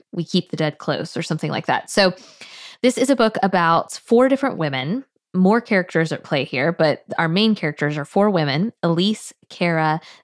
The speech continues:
Z, and Patty. And they all find themselves on an archaeological dig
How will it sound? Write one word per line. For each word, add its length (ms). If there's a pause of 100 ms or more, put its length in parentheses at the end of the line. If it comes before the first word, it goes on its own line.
(100)
Z, 380
and 200
Patty. 540 (480)
And 160
they 120
all 280
find 340
themselves 720
on 400
an 160
archaeological 760
dig 500